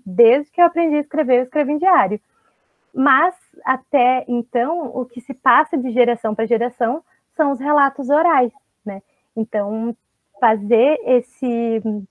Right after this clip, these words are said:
esse apanhado agora, acho que vai ser uma experiência bem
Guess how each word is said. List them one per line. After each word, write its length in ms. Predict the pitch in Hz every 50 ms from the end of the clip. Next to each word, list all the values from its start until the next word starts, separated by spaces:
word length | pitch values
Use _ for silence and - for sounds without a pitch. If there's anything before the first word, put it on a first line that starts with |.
| _ _ _ _ _ _ _ _ _ _ _ _ _ _ -
esse 200 | 247 - - 240
apanhado 720 | 220 233 - 269 254 254 254 247 220 208 208 226 220 226 240
agora, 560 | 233 196 202 202 202 202 214 240 254 - - - - - -
acho 180 | - 240 240 _
que 60 | _
vai 80 | 262 254
ser 200 | 254 262 240 233 -
uma 80 | 262
experiência 480 | 254 254 - 254 226 226 233 226 - 254
bem 760 | 214 208 202 196 196 196 233 240 247 277 294 302 302 277